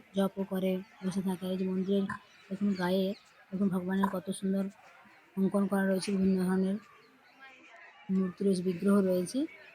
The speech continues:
আর এখানে দেখুন, এই যে কুণ্ডটা দেখতে পাচ্ছেন, এটাকে বলা হয়, এটাকে বলা হয় গজেন্দ্র মোক্ষ কুণ্ড।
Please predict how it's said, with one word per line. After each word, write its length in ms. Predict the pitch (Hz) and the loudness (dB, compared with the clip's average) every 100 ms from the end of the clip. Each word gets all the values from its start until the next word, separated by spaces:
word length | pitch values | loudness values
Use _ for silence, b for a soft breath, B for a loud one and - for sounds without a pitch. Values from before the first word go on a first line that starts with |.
| - - | -14 -4
আর 80 | 202 | -2
এখানে 200 | 208 220 | 0 2
দেখুন, 180 | 226 240 | 2 2
এই 80 | 220 | 0
যে 80 | |
কুণ্ডটা 340 | 226 214 220 220 | 2 2 2 2
দেখতে 240 | 208 - | 0 0
পাচ্ছেন, 380 | 214 208 208 262 - - - - 302 311 - - 370 427 392 - | 0 0 -2 -2 -4 -14 -20 -20 -20 -20 -20 -20 -20 -18 -16 -10
এটাকে 200 | 190 214 | -2 0
বলা 180 | 208 208 | 2 2
হয়, 100 | 214 | 2
এটাকে 200 | 208 214 | 0 0
বলা 160 | 214 214 | 2 2
হয় 100 | 208 | 2
গজেন্দ্র 440 | 185 185 220 214 | 2 2 2 2
মোক্ষ 260 | 220 202 208 | 0 -2 -6
কুণ্ড। 320 | 196 185 | -4 -4